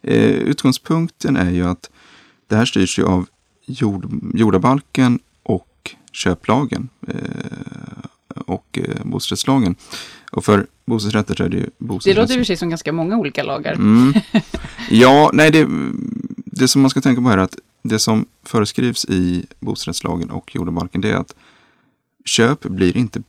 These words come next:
Speaker 1: bindande förrän kontrakt är skrivet, vilket i sin tur får konsekvensen av att bud är inte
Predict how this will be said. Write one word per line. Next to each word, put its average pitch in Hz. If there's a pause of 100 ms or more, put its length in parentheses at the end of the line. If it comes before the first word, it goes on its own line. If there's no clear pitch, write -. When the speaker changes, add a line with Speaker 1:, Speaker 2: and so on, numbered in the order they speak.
(180)
Speaker 1:
bindande 123
förrän 90 (240)
kontrakt -
är -
skrivet, 123
vilket 135
i - (160)
sin 180
tur -
får - (160)
konsekvensen 104
av 95
att - (560)
bud 160
är 82 (100)
inte -